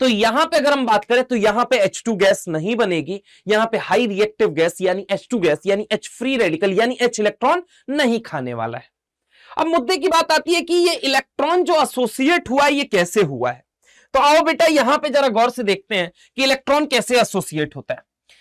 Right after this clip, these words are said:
देखो बेटा नाइट्रोजन एनएच थ्री की अगर हम बात करते हैं, किसकी बात करते हैं? एनएच थ्री की। ठीक है,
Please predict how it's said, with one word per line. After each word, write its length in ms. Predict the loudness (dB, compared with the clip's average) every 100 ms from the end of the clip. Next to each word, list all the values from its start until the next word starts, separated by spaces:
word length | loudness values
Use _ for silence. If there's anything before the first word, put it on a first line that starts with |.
| _ -6
देखो 220 | -2 0 0
बेटा 220 | 0 0
नाइट्रोजन 680 | 2 0 -2 -2 -2 -2 0
एनएच 280 | 0 0 -2
थ्री 180 | -6 -4
की 120 | 0
अगर 200 | 2 4
हम 140 | 2 2
बात 240 | 0 2
करते 240 | -2 -2 -6
हैं, 80 |
किसकी 280 | -6 -8 -2
बात 200 | 0 0 0
करते 240 | 0 0
हैं? 120 | -4 -4
एनएच 420 | -4 -4 -6 -16
थ्री 160 | -14 -16
की। 160 | -16 -20 _ _ _ _ -14
ठीक 140 |
है, 60 | -12